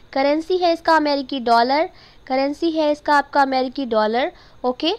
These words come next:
और अमेरिका के वर्तमान में राष्ट्रपति कौन है? वर्तमान में अमेरिका के राष्ट्रपति जो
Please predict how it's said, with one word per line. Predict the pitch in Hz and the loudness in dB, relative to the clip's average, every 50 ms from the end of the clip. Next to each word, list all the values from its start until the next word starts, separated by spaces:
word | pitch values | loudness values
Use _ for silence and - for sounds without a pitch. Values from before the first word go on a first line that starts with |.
| - - - - - - - - | -8 -18 -20 -20 -20 -20 -10 -4
और | 233 240 254 285 | -2 0 0 0
अमेरिका | 302 - 277 254 269 277 285 285 302 294 - 381 381 | 0 0 -2 0 2 2 0 0 0 2 2 0 0
के | 381 - 226 208 | 0 -2 -6 -6
वर्तमान | 214 220 254 277 285 - 311 320 320 320 | 0 0 0 0 0 -2 -2 -2 0 0
में | 320 311 | 0 0
राष्ट्रपति | 285 277 285 - - 311 311 330 | 0 0 -2 -2 -4 -4 -4 -4
कौन | 311 - 311 311 311 311 | -4 -2 0 0 0 -2
है? | 320 339 403 453 - - - _ - - - - - | -4 -6 -8 -8 -14 -20 -20 _ -20 -20 -20 -10 -2
वर्तमान | 262 262 277 - 302 311 302 311 | -2 -2 0 0 0 0 0 0
में | 302 311 | 0 -2
अमेरिका | 302 302 294 294 - 311 | -2 -2 -2 -2 -2 -2
के | 311 320 | -2 0
राष्ट्रपति | 294 294 294 294 - - 311 - - 381 453 - - _ _ - - | 0 0 0 -2 -4 -8 -6 -4 -4 -6 -6 -8 -18 _ _ -16 -14
जो | 220 214 254 285 349 427 | -8 -4 0 0 0 0